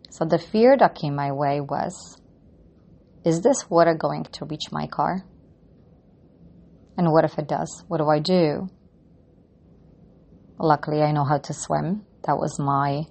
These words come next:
conclusion. And trying to find an escape. So in other words, my survival mode kicked in. I'm going to get out of the car. I'm going to swim.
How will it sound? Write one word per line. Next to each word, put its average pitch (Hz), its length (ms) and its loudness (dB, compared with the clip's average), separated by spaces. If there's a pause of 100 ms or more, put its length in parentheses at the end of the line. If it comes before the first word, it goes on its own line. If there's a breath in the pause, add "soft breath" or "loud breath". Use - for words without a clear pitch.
(880)
conclusion. 156 720 -4 (880 soft breath)
And 151 420 0 (120)
trying 170 280 -4
to 175 100 -6
find 156 240 0
an 151 100 0
escape. 180 460 -4 (680)
So - 140 -6
in 160 80 0
other 175 180 4
words, 151 220 0
my 156 140 -4
survival 165 760 2
mode 143 360 -6 (800)
kicked - 320 -6
in. 165 260 -4 (2500)
I'm 151 100 -4
going 147 220 -4
to - 120 -12
get 147 140 0
out 143 140 4
of - 40 -6
the 143 80 -4
car. 151 380 4
I'm 170 100 0
going 147 280 -4
to 156 120 -14
swim. 165 640 -4